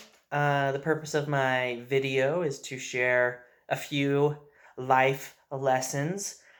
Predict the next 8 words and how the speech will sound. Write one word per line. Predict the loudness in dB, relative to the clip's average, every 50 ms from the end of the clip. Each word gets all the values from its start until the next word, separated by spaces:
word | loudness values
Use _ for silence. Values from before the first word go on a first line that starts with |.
| _ _ -12
that | -4 -2 0 2 2 0 -2 -4
I | -4 -2 0 2 2 2 0 -2 -4 -6 -6 -8 -10 -12 -18 _ _ _ _ _ _ _ _ _ _ _ _ _
learned | -6 -6 -4 -4 -4 -6 -8 -12 -14 -18 _ _ _ _ _ _ _ _ _ _ _
from | -10 -10 -10 -10
Kai | -10 -6 -4 -4 -4 -2 -4 -6 -6 -8 -12 -18 _ _ _ _ _ _
this | -16 -16 -8
past | -6 -4 -4 -4 -6 -8
week. | -10 -10 -10 -12 -16 -20